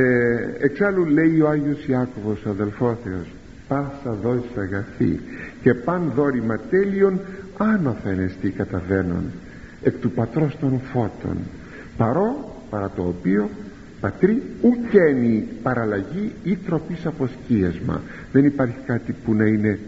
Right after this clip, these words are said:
σκιερόν, κάτι που να χωλαίνει. Είναι ο Πατήρ των Φώτων. Ό,τι καλό έρχεται, έρχεται από τον Θεόν. Και έρχεται, έρχεται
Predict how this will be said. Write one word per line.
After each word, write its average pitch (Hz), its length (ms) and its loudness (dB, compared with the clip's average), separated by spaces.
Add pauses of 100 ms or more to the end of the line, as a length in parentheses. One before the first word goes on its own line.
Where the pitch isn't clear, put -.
(120)
σκιερόν, 101 680 2 (400)
κάτι 117 360 -2
που 113 80 0
να 110 240 0 (120)
χωλαίνει. 117 960 0 (340)
Είναι 180 220 8
ο 147 100 6
Πατήρ 170 480 -2
των 139 200 -2 (200)
Φώτων. - 460 -6 (560)
Ό,τι 196 300 4
καλό 165 380 2
έρχεται, 156 560 0 (140)
έρχεται 143 360 -2
από 127 180 -4
τον 110 260 0 (240)
Θεόν. 113 280 -2 (880)
Και 156 100 8 (180)
έρχεται, 190 680 2 (220)
έρχεται 170 640 2